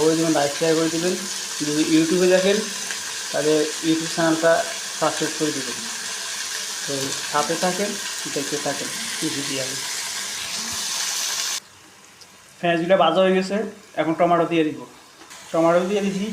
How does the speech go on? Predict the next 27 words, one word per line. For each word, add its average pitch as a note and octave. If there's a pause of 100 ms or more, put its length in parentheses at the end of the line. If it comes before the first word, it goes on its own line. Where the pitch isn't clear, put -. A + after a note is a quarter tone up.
(240)
এখন D#3
একটু D#3+
ভালো D#3+
করে F3+
লাড়ি D#3+
দিই, A#3 (540)
ঢাকনা E3+
দিয়ে E3
দিবি। C#3+ (340)
এখানে D#3+ (480)
লবণ E3
দিছি, D#3+ (460)
স্বাদ - (100)
পরিমাণ F3 (840)
হলুদ D#3+
দিছি, E3+ (680)
কিছু E3+ (460)
মশলা D#3+
তো F#3 (120)
মিক্স F3
মশলা F3+ (460)
পাউডার, D#3+ (600)
কিছু E3
লাল E3
মরিচ C#3+
দিন, C3+
দেখতে D3